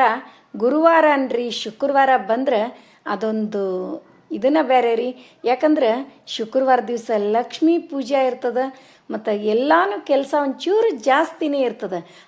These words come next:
ಹಂಗೇನೆ ಗುರುವಾರ ಕೂಡನ ರೀ. ಯಾಕಂದ್ರೆ ಗು-, ಗುರುವಾರ ರಾಯರ ವೃಂದಾವನ ರಂಗೋಲಿ ಒಳಗೆ, ಆಮೇಲೆ ರಾಯರದ್ದು ಫೋಟೋ ಪೂಜಾ, ಪ್ರದಕ್ಷಿಣೆ, ಅದೊಂಥರ ಚಂದ. ಹಂಗೆ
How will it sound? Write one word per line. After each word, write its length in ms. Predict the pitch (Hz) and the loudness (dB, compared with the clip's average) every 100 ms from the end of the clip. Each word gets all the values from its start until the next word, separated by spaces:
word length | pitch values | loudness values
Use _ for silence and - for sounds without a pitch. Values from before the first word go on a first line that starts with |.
| - | -4
ಹಂಗೇನೆ 480 | 349 370 415 415 381 | 0 2 2 0 -4
ಗುರುವಾರ 460 | 269 285 302 320 330 285 | -4 2 4 6 4 0
ಕೂಡನ 280 | 269 269 240 | -2 0 -2
ರೀ. 160 | 180 170 - - - | -6 -10 -14 -20 -8
ಯಾಕಂದ್ರೆ 340 | 254 320 320 | 0 2 2
ಗು-, 440 | 262 240 226 226 214 | 0 0 0 -2 0
ಗುರುವಾರ 340 | 262 320 339 320 330 - - _ _ - | 2 4 4 2 0 -8 -20 _ _ -2
ರಾಯರ 360 | 220 226 233 240 233 | 2 2 2 0 -4
ವೃಂದಾವನ 460 | 233 240 247 254 254 | -6 0 2 2 -2
ರಂಗೋಲಿ 440 | 233 240 254 262 | -4 0 2 2
ಒಳಗೆ, 640 | 262 262 254 285 285 - _ - | 2 -2 0 -4 -6 -20 _ -10
ಆಮೇಲೆ 400 | 220 226 226 220 | -6 -2 -2 0
ರಾಯರದ್ದು 480 | 220 233 240 214 233 | 0 0 0 -2 -6
ಫೋಟೋ 400 | - 262 285 285 | 0 0 2 0
ಪೂಜಾ, 540 | 277 262 269 294 302 - - _ | -2 -6 -2 -2 -2 -12 -20 _
ಪ್ರದಕ್ಷಿಣೆ, 600 | 262 262 285 285 294 294 302 - - | 0 2 0 -2 -2 -2 -2 -8 -4
ಅದೊಂಥರ 500 | 302 311 302 269 254 | 2 2 0 -4 -4
ಚಂದ. 340 | 247 214 190 226 262 - _ - | -6 -12 -8 -8 -10 -20 _ -8
ಹಂಗೆ 400 | 269 277 202 | -6 -2 -4